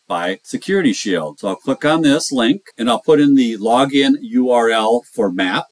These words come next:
and I'm going to use H T T P S this time. And this is the U R L I put in here. And then I'll click on verify U R L. And then it says that this site is currently blocked by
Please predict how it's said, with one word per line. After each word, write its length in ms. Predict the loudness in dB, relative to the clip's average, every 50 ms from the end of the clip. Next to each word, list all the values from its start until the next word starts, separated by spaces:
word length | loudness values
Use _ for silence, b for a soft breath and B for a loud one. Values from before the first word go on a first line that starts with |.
| _ -6
and 340 | -4 -2 0 0 -2 -2 -4 -6
I'm 120 | -6 -6 -2
going 220 | 0 0 0 0
to 80 | 0 0
use 340 | 0 0 0 0 -2 -4 -6 -4
H 300 | -2 -2 -2 -4 -6 -6
T 160 | -6 -6 -4
T 180 | -4 -4 -6
P 300 | -4 -4 -4 -4 -4 -4
S 320 | -2 0 0 0 -2 -6 -6
this 260 | -6 -6 -4 -6 -6
time. 300 | -4 -4 -4 -2 -2 -2 -2 -4 -6 _ _ -8
And 180 | -6 -4 -2 -2
this 160 | -4 -4 -6
is 140 | -8 -8 -6
the 100 | -4 -4 -2 0
U 100 | 0 2
R 160 | 2 2 0
L 240 | 0 0 0 0 0
I 80 | -2 -4
put 180 | -4 -2 0
in 160 | 0 0 0
here. 320 | 0 0 0 0 0 -2 -4 _
And 160 | -6 -4 -2 0
then 140 | 0 2
I'll 100 | 0 0
click 320 | 0 0 0 0 0 2 0
on 440 | 0 0 2 0 -2 -4 -8 -14 _
verify 720 | -10 -4 0 2 2 2 2 0 0 2 2 2 2 0 0
U 240 | -2 -2 -2 0 2
R 220 | 2 2 2 2
L. 320 | 2 2 0 -2 -4 -8 _
And 280 | -6 -6 -4 -2 -2 0
then 160 | 0 0 -2
it 100 | -4 -4
says 320 | -2 0 2 4 4 4
that 180 | 2 0 -2 0
this 220 | 2 0 2 0
site 300 | 0 0 0 2 2 0
is 160 | 0 -2 -4 -4
currently 420 | -6 -6 -6 -6 -6 -8 -12 -10
blocked 480 | -8 -4 0 0 2 2 2 0 -2 -2
by 440 | -2 0 2 2 2 0 -2 -4